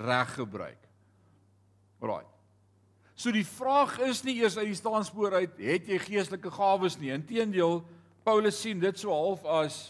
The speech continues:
algemeen aanvaar dat almal besef hulle het geestelike gawes. So vir jou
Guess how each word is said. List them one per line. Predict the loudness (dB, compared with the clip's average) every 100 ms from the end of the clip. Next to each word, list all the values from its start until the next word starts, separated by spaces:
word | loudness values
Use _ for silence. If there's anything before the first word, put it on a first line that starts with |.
| -4 6
algemeen | 8 6 0 -4 -2 -2
aanvaar | -4 -6 -2 0 0 2
dat | 0 2
almal | 0 2 2
besef | 0 0 2 0 -2 -20 -20 _ -2
hulle | 2 4
het | 4 2
geestelike | 2 2 2 -6 -2
gawes. | 6 6 6 0 -8 -20 _ _ _ _ _ _ _ _ _ _ _ _ _ -10
So | -8
vir | 2
jou | 4